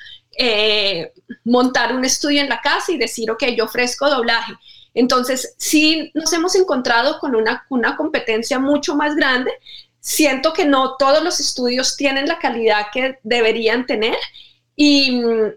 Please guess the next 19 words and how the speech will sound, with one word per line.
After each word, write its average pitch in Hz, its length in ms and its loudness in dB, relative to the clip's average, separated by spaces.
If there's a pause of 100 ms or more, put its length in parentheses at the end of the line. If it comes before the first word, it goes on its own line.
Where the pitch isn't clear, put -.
(240)
y 277 100 4
una 269 160 2
de 320 60 0
las 370 140 0
cosas 285 340 0
que 277 80 2
sí 269 220 0
me 262 100 2
he 285 40 4
dado 302 260 2
cuenta 349 280 -2
también 247 360 -2
con 302 160 -4
lo 330 80 4
de 311 120 4
la 226 160 -2
pandemia, 240 560 -2
por 269 140 0
ejemplo, 233 520 -2